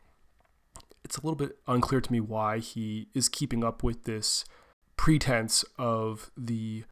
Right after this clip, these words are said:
the fact that they're, they're supposed to be business partners and they have to mo-, keep on moving on and, and, and all of that. But in any case, the next scene represents a waiting period before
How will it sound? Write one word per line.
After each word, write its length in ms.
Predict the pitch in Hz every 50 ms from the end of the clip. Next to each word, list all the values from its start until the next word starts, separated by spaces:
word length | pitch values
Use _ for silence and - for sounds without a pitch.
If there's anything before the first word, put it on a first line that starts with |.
| - _
the 80 | -
fact 240 | - - 143 123 -
that 100 | - 117
they're, 260 | 120 120 113 113 110 - - - -
they're 120 | - 135 123
supposed 280 | - - - - - -
to 60 | 139
be 140 | 120 120 113
business 420 | 110 113 - 123 113 117 113 -
partners 580 | - - - 117 117 - 113 113 110 110 110 -
and 80 | 117
they 60 | 117 113
have 180 | 117 113 - -
to 280 | - 117 113 110 - - - - _ - -
mo-, 180 | 135 135 147 160
keep 200 | - 175 160 147
on 140 | 147 135 131
moving 300 | 131 135 127 135 120 113
on 420 | 110 113 113 113 110 110 110 110
and, 240 | 107 107 107 113 -
and, 360 | 117 113 110 110 110 104 - - _ _ _ _ _ _ _ _ _ _ _ _ _ _ _ _ _ _ _ _ _ -
and 140 | 131 123 117
all 160 | 113 113 110
of 80 | 110 107
that. 340 | 117 110 110 110 110 - - - - - - - - - - - - - - - - - - - -
But 100 | 156 165
in 60 | 196
any 140 | 226 220 175
case, 520 | - - 135 127 123 120 - - - - - - - - -
the 60 | 139
next 260 | 143 165 185 - - -
scene 540 | - - 135 131 123 123 120 120 117 117 - - - _ _ _ _ _ _ - - _ _ _ _ _ _ _ _ - - - _ -
represents 600 | - 143 135 - 135 117 131 131 127 123 - - - - _ _ -
a 360 | 131 127 123 120 117 117 117 - - - - - - - - - - - -
waiting 520 | 127 120 113 131 139 143 143 143 139 139
period 420 | 131 - - 135 127 123 123 120 117
before 800 | 117 113 - - - - 120 117 117 117 117 113 113 113 117